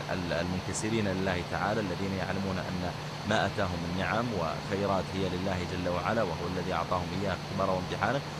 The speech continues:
هذا النوع موجود، وكذلك النوع الآخر من المك-، المتكبرين المعرضين الذين يعجبون بما قدموا ويطغون به، هذا أيضًا لا يزال موجودا في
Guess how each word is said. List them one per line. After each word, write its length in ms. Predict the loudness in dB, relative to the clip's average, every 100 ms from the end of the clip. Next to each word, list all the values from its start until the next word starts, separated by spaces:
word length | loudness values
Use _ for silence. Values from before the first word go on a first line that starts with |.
| -2 6
هذا 220 | 8 8
النوع 260 | 6 4 4
موجود، 440 | 2 2 2 0
وكذلك 480 | 0 2 4 6 4
النوع 280 | 2 4 2
الآخر 460 | 6 6 8 6 6 0 -8 -2
من 120 | 2
المك-، 380 | 4 2 0 -2
المتكبرين 800 | 0 0 0 0 2 2 2 2
المعرضين 640 | 2 0 2 0 0 0
الذين 340 | 2 2 2 2
يعجبون 540 | 0 0 0 2 2
بما 260 | 2 2 2 2
قدموا 320 | 4 4 2 -2 -6 -6 -6 -6 -2 4
ويطغون 1120 | 4 2 -6 -6 0 4 4 8 8 10 6
به، 380 | 4 2 4
هذا 140 | 4 4
أيضًا 220 | 2 2
لا 200 | 4 2
يزال 220 | 4 2
موجودا 440 | 2 2 0 0
في 100 | 0